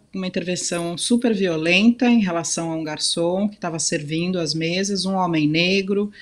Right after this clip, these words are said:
numa posição de servir num momento de covid dezenove, ou seja, ele foi, é, é, no pior momento, do pior jeito que ele podia pra falar com uma pessoa,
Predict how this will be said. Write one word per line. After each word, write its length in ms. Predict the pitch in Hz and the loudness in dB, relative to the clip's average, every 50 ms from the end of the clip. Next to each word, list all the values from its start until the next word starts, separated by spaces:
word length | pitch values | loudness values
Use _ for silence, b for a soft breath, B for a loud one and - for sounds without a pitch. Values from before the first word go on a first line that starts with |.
| B B - | B B -6
numa 200 | 180 175 170 170 | -4 -4 -4 -2
posição 480 | 185 175 170 165 - - 175 170 170 | -2 -2 0 0 -2 -2 -2 -4 -4
de 120 | 160 170 165 | -4 -2 -2
servir 640 | - - - 202 185 160 151 160 180 190 202 214 202 | 0 0 0 0 0 -2 -2 -2 0 2 2 2 2
num 140 | 202 196 190 | 2 2 2
momento 440 | 185 180 175 180 180 180 - 190 180 | 0 0 0 -2 -2 -2 -2 -2 -2
de 320 | 165 175 180 175 - - _ _ _ _ _ | 0 0 0 0 -2 -6 _ _ _ _ _
covid 560 | - 208 202 165 165 180 185 185 165 180 190 | 2 4 4 4 2 0 0 0 0 0 -2
dezenove, 580 | 170 165 165 185 180 180 165 151 147 147 139 170 | -2 0 2 2 2 2 2 0 -2 -2 -2 0
ou 80 | 170 | 0
seja, 500 | 170 - - 160 160 156 151 147 151 151 151 B B B B B B - | 0 0 0 0 0 0 0 -2 -4 -6 -8 B B B B B B -4
ele 680 | 165 165 165 170 175 180 185 185 185 185 175 175 180 B B B B B B - - | 0 0 2 2 2 2 2 2 2 2 0 -2 -6 B B B B B B -6 0
foi, 280 | 196 185 185 185 - - _ _ _ _ _ _ _ _ _ _ - 127 123 | 2 2 2 0 -2 -8 _ _ _ _ _ _ _ _ _ _ -2 0 2
é, 440 | 185 196 196 185 - - 185 180 180 | 4 4 2 2 2 0 0 2 2
é, 40 | 180 | 2
no 120 | 185 185 | 0 0
pior 420 | 185 - 202 202 202 214 240 240 247 | 2 4 6 8 10 10 10 10 8
momento, 500 | 233 214 208 202 202 208 220 214 - 220 | 8 8 6 6 6 6 6 4 4 2
do 120 | 208 208 | 2 2
pior 360 | - - 208 202 208 226 220 | 2 2 4 6 6 6 6
jeito 460 | 208 180 180 196 190 196 214 208 226 | 4 4 4 4 4 4 2 2 0
que 80 | 220 214 | 0 0
ele 80 | 202 196 | 0 0
podia 600 | - - 226 202 170 160 165 185 196 202 214 226 | 0 0 0 0 0 0 2 2 2 4 2 2
pra 140 | 226 226 220 | 2 0 -4
falar 320 | 214 - 208 190 185 190 190 | -2 -2 0 0 0 -2 -2
com 80 | 196 | -2
uma 120 | 190 190 185 | -4 -4 -4
pessoa, 600 | - 190 190 - - 180 175 180 180 180 185 | -4 -4 -4 -4 -4 -6 -8 -6 -4 -6 -6